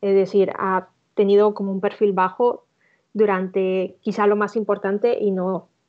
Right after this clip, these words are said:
no ha sabido prever lo que, lo que se nos venía encima. Y estoy de acuerdo con Marga en que a lo mejor es un ente político muy pequeño, burocráticamente hablando,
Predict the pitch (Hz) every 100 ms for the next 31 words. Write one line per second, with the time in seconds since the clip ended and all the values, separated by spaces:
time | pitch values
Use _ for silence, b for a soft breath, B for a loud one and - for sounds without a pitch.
0 | _ _ _ _ _ _ 214 214 214 214
1 | 220 226 226 220 202 196 190 202 220 220
2 | 185 175 208 190 190 196 185 180 185 190
3 | 196 202 185 175 - 202 196 196 233 233
4 | 226 226 226 220 214 220 226 254 - 196
5 | 185 190 180 - - 208 196 190 - 208
6 | 220 214 - 226 226 220 220 214 202 214
7 | 214 214 190 196 202 202 202 196 233 269
8 | 208 202 185 190 185 190 190 185 180 180
9 | 190 226